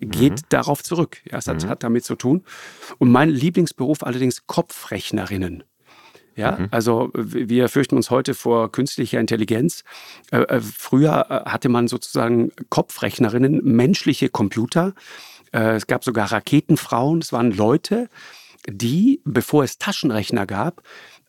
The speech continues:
Speaker 1: ähm, besonders gut im Kopfrechnen waren und in der Lage waren, unfassbar schnell komplizierteste Matheaufgaben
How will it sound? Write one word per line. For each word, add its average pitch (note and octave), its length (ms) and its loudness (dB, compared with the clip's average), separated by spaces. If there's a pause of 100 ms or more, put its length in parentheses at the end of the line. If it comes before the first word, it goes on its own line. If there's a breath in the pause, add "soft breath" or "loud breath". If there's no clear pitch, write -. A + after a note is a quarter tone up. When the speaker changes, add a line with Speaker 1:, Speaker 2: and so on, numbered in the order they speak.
Speaker 1:
ähm, A#2 460 2
besonders C3+ 540 4
gut D#3+ 160 -4
im C3+ 100 0
Kopfrechnen - 580 -6
waren A2 240 -2
und C#3 120 -2
in A#2+ 100 4
der A2+ 100 2
Lage A#2+ 360 0
waren, A#2+ 200 -2
unfassbar D3+ 1000 0
schnell C3 380 0
komplizierteste - 800 -2
Matheaufgaben F2+ 920 -2